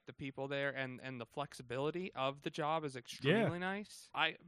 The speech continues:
Speaker 1: basically, I can come in whenever I want as long as I work eight hours. That's the gist of that job, which is, which is really nice to have.
Speaker 2: Yeah.
Speaker 1: Um,
Speaker 2: You never
Speaker 1: but
Speaker 2: know,
Speaker 1: at
Speaker 2: man.
Speaker 1: this
Speaker 2: Like, you just
Speaker 1: Yeah.
Speaker 2: never, like, I never knew,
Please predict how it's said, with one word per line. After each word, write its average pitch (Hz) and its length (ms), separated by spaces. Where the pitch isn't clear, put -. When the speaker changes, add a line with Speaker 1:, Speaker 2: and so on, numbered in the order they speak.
Speaker 1:
basically, 185 560
I 143 100
can 151 140
come 143 220
in 143 120
whenever 135 360
I 123 60
want 127 260
as 127 80
long 131 140
as 131 60
I 131 60
work 131 240
eight 123 160
hours. 110 400
That's 139 300
the 139 80
gist - 420
of 139 140
that 127 180
job, 117 260
which 135 140
is, 135 180
which 151 160
is 135 100
really 147 220
nice 113 400
to 135 100
have. 120 120
Speaker 2:
Yeah. 113 120
Speaker 1:
Um, 127 320
Speaker 2:
You 151 100
never 185 280
Speaker 1:
but 156 80
Speaker 2:
know, 151 160
Speaker 1:
at 143 100
Speaker 2:
man. 120 140
Speaker 1:
this 120 160
Speaker 2:
Like, 147 180
you 160 80
just 156 260
Speaker 1:
Yeah. 175 100
Speaker 2:
never, 160 320
like, 143 280
I 180 560
never 156 400
knew, 151 580